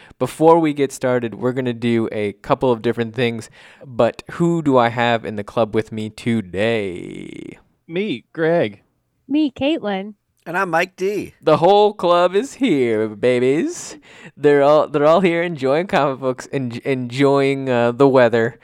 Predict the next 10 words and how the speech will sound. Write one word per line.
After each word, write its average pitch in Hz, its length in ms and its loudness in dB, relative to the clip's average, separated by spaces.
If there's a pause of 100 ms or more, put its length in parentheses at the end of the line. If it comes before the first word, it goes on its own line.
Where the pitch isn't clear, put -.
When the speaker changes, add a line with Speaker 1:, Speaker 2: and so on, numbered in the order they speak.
(300)
Speaker 1:
and, 117 400 -4
uh, 107 200 0
enjoying 127 480 -2
our 131 220 0
company 107 480 -4 (220)
and 123 160 -6
in 120 160 -8
your 127 200 -2
ears. 113 380 -6 (580)
Uh, 117 420 0